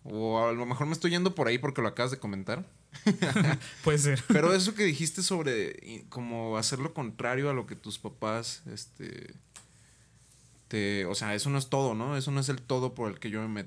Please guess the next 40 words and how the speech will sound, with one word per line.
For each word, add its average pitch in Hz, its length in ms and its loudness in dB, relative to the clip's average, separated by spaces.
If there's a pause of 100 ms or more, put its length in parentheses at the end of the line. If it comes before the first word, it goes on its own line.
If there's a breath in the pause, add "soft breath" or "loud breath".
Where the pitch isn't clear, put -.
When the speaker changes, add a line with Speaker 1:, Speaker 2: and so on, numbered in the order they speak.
Speaker 1:
decidí 104 580 -6
hacer 107 280 -4
esto 110 360 -8
con 104 160 -8
mi 101 120 -4
vida. 120 280 -2 (840 soft breath)
Pero 110 1080 0 (380)
ya 117 120 -2
ves 117 100 -4
que 135 100 -8
mencionaste 113 400 -6
esto 120 160 -6
del 107 100 -6
cuarto, 135 580 -4 (340)
tus 110 140 -12
papás 107 280 -6
están 110 160 -6
acostumbrados 110 480 -6
a 110 60 -4
algo 107 140 -4
y - 40 -8
tú 110 120 -12
querías 107 220 -6
lo 107 80 -8
contrario. 110 440 -6 (600 soft breath)
Yo 135 120 -2
también 170 280 0
sentí 160 300 -2
algo 156 180 2
así 156 460 0
al 113 160 -6
momento 110 400 -2
de 127 60 2
escoger 110 580 -4 (100)
algo. 104 460 -4 (760 loud breath)
Yo 127 180 2
inicialmente 156 500 0
quería 117 140 -2
estudiar 123 280 0
música 131 480 -4